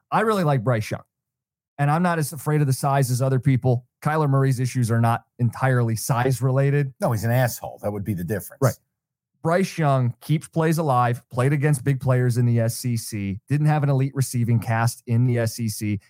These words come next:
Speaker 1: He's drafted to an offensive coaching staff in a bad division. They're not gonna be great out of the gate,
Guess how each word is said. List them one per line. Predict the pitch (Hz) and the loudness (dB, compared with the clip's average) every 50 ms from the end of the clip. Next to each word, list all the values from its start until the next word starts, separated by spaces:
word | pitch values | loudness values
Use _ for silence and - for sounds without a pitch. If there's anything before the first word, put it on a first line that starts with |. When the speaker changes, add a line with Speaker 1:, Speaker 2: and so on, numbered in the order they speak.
| _ | _
Speaker 1:
He's | - 135 131 | -2 -2 0
drafted | - 151 147 151 147 - 151 120 | 0 0 0 0 0 -2 -2 0
to | 139 135 | 0 0
an | 127 - _ | 0 -2 _
offensive | 139 143 160 165 - - 185 185 180 - 190 175 - | 0 0 0 0 0 -2 0 0 0 -2 -6 -8 -4
coaching | - 165 156 156 139 - 147 143 139 | -2 -2 -2 -2 -2 0 0 0 0
staff | - - 143 135 131 135 139 - _ | 0 -2 -2 0 0 0 -2 -2 _
in | - 151 139 | 0 2 2
a | 127 | 2
bad | 117 98 - 131 127 143 147 160 156 | 0 -2 -2 0 0 2 0 0 0
division. | 151 190 160 156 220 220 196 127 123 101 92 - - _ _ _ | 0 -2 0 0 0 0 0 -2 -2 -4 -4 -6 -8 _ _ _
They're | - 135 | -2 0
not | 151 170 185 | 0 0 -2
gonna | 180 214 226 | -2 -4 -4
be | 196 220 | -4 -2
great | 160 190 202 202 190 | -2 -2 0 2 2
out | 185 175 | 2 0
of | 165 | 0
the | 139 139 | 0 -2
gate, | 117 110 - 190 165 123 117 - - - - | -4 0 0 0 0 0 -2 -4 -10 -16 -18